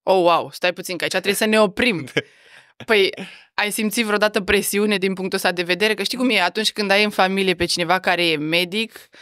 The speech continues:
Speaker 1: e practic cea mai importantă
Speaker 2: Mm,
Speaker 1: meserie.
Speaker 2: nu, n-a fost o presiune, dar tot timpul m-am uitat la el cu admira-,
Speaker 1: Admirație.
Speaker 2: la, la el cu admirație, da. Că era foarte serios în ceea ce făcea și ai,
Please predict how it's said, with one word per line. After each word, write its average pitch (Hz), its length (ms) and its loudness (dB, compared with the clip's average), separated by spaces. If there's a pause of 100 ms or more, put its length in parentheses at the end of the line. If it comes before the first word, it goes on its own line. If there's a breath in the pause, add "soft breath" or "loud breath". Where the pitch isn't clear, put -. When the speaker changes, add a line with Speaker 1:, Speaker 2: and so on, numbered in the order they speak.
(140 loud breath)
Speaker 1:
e 180 180 -4
practic 185 400 -4
cea 214 160 0
mai 180 240 0
importantă 196 600 0
Speaker 2:
Mm, 185 60 0
Speaker 1:
meserie. 196 640 2
Speaker 2:
nu, 131 40 -4
n-a 165 120 -4
fost - 360 -8
o 98 260 0
presiune, 151 440 -6
dar 143 120 4
tot 143 140 -6
timpul 120 220 -4
m-am 101 120 0
uitat 95 540 -4
la 95 220 0
el 92 340 -2 (100)
cu 92 420 -2
admira-, 95 320 2
Speaker 1:
Admirație. 117 340 4
Speaker 2:
la, 113 120 2
la 107 60 4
el 101 120 2
cu - 120 -6
admirație, 92 500 -2
da. - 280 -2 (200)
Că - 100 -2 (280)
era 101 200 4
foarte 101 320 0
serios 92 320 -2
în 90 100 -6
ceea 92 160 -2
ce - 120 -6
făcea 113 380 0
și 113 200 0
ai, 107 280 2